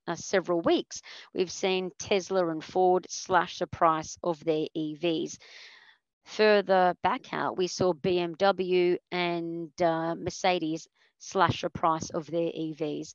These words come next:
So there's lots of competition coming into the space now, meaning people like you and I, um, are probably gonna be more incentivized. Speaking about incentivized, the other pillar that's supporting growth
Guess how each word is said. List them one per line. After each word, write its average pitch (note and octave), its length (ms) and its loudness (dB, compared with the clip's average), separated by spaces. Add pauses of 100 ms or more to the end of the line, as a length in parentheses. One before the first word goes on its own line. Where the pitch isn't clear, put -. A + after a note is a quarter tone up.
(280)
So A3 140 0
there's G#3 200 2
lots A#3 380 2
of D#4+ 120 0
competition F#3 680 -2
coming E3+ 320 -6
into D#3+ 300 -6
the D#3+ 100 -10
space - 460 -4
now, E3 200 -2
meaning F#3 340 0 (380)
people G#3+ 340 2
like F#3 320 0
you G3 160 4
and F3 100 0
I, C4 340 0 (400)
um, E3+ 400 -2 (380)
are E3+ 120 -6
probably A#3+ 220 -2
gonna G3+ 200 0
be F3 140 4
more F3 220 -2
incentivized. D#3+ 840 0 (600)
Speaking C4+ 400 0
about A#3 220 2
incentivized, B3 720 -2
the G3+ 180 -2
other G#3+ 240 6 (100)
pillar F3 400 0
that's - 200 -4
supporting F3 480 -2
growth F#3 520 4